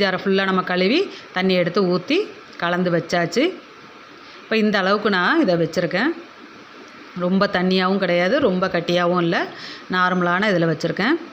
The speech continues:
உப்பு தேவையான அளவுக்கு போட்டு நம்ம இப்ப கலந்துக்க வேண்டியதான். சூப்பரான சட்னி ரெடி ஆயிட்டு, இப்ப அடுத்தது இதுக்கு ஒரு தாளிப்பு நம்ம ரெடி பண்ணிடலாம். ரொம்ப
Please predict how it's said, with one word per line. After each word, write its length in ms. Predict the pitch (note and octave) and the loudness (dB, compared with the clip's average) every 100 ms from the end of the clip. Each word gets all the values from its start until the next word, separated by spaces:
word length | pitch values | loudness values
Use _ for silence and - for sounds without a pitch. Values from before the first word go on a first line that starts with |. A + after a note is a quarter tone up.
| - - - - - - - - - - - - - - - - - - - - - - B3+ | -20 -20 -20 -20 -20 -20 -20 -20 -20 -20 -20 -20 -20 -20 -20 -20 -20 -20 -20 -20 -20 -8 -4
உப்பு 160 | B3 A#3+ A3 | 0 0 2
தேவையான 320 | G3 F#3+ F#3 | 2 2 2
அளவுக்கு 240 | F3+ G3 F#3+ | 2 2 2
போட்டு 180 | F#3 F3+ B3+ | 2 2 0
நம்ம 140 | F#3 C4 E4+ | 2 0 0
இப்ப 120 | F#3 F3 | -4 -2
கலந்துக்க 340 | E3+ E3+ E3+ E3 | 0 0 0 0
வேண்டியதான். 480 | E3 D#3+ E3 C4 E4+ - - - - - - | 0 0 2 0 -2 -12 -20 -20 -20 -18 -6
சூப்பரான 380 | A3 F#3+ F3+ F#3+ | -2 0 0 0
சட்னி 240 | G3 E3 F#3+ F3 | -2 0 0 2
ரெடி 140 | E3+ E3+ | 2 2
ஆயிட்டு, 240 | D#3+ F#3 D#4+ - - A#3+ | 2 0 -2 -6 -6 -2
இப்ப 100 | B3 A3+ | 2 2
அடுத்தது 300 | G#3 G#3 A#3+ | 2 2 2
இதுக்கு 180 | A3+ F#3+ F#3 | 2 4 2
ஒரு 100 | A3 F#4+ - - - | 2 -2 -6 -8 0
தாளிப்பு 400 | F#3+ G#3+ G#3 F#3 | 2 2 2 0
நம்ம 220 | F3 A3+ B3+ | 2 2 2
ரெடி 140 | F3 E3+ | 0 0
பண்ணிடலாம். 540 | E3+ E3 E3 F3 D#4+ - - - - - - - - - - - - - - - - - - - - - - - - - - - | 2 2 2 0 0 -4 -16 -18 -20 -20 -20 -20 -20 -20 -20 -20 -20 -18 -16 -16 -18 -16 -16 -18 -20 -20 -20 -20 -20 -20 -20 -6
ரொம்ப 160 | G3 | -2